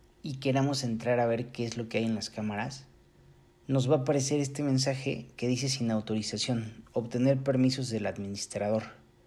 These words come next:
Recuerden que el administrador es este celular en donde instalamos por primera vez nuestras cámaras. Entonces,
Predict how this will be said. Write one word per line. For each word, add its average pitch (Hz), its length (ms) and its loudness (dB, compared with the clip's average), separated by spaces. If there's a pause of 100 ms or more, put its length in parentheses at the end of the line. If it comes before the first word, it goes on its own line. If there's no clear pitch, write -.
(800)
Recuerden 165 840 8
que - 80 -2
el 135 100 6
administrador 131 960 6
es 139 220 -4
este 151 220 -4
celular 123 640 4
en 127 100 -2
donde 113 220 0
instalamos 123 480 0
por - 240 -8
primera 113 340 0
vez 107 220 0
nuestras 110 320 -6
cámaras. - 580 -4 (1400)
Entonces, 180 840 4